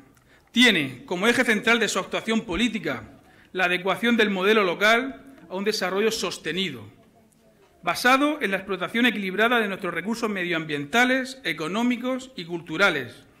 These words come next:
eliminando los desequilibrios estructurales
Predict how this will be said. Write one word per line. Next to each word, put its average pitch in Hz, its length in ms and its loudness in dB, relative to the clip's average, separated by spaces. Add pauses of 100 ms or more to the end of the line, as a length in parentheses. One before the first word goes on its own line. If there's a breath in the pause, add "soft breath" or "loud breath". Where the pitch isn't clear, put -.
(300 soft breath)
eliminando 190 720 2 (120)
los 175 160 -8
desequilibrios 196 580 -2
estructurales 170 920 -4